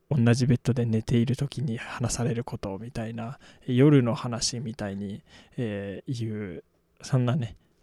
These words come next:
えー、ニュアンスで使われることも多いかなと思いますが、えー、我々は、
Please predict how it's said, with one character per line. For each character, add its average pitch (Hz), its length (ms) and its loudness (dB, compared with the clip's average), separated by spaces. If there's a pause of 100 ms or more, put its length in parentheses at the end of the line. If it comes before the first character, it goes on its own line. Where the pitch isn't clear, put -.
え - 460 -12 (1000)
ー、 123 80 4
ニ 123 100 8
ュ - 20 8
ア 113 60 6
ン 110 60 4
ス 113 160 -2
で 117 80 -4
使 - 200 -2
わ 113 80 2
れ 113 100 2
る 113 60 2
こ - 120 -4
と - 100 -2
も 131 120 -2
多 107 80 0
い 98 40 -4
か 139 140 -4
な 110 160 0
と - 100 -10
思 113 140 -6
い 98 40 -6
ま 113 120 -6
す - 120 -10
が、 107 240 -10 (320)
え 131 120 -8
ー、 - 20 -8
我 123 180 -2
々 104 280 -2
は、 80 340 -6